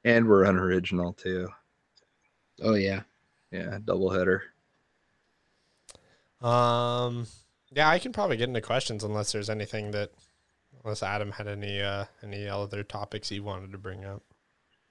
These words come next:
Speaker 2: Uh, no, not really. I mean, that's really the only stuff that's come out lately.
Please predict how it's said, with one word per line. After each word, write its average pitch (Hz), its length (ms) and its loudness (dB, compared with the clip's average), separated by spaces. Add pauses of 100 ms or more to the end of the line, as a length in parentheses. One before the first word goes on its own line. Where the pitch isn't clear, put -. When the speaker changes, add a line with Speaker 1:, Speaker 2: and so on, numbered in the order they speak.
(1300)
Speaker 2:
Uh, 127 340 4 (200)
no, 120 300 6
not 127 220 4
really. 120 320 8
I 110 100 4
mean, 110 300 4 (1120)
that's 127 200 4
really 147 200 8
the 127 80 6
only 123 160 6
stuff 120 240 2
that's - 160 -2
come 113 160 2
out 120 260 4
lately. 107 460 4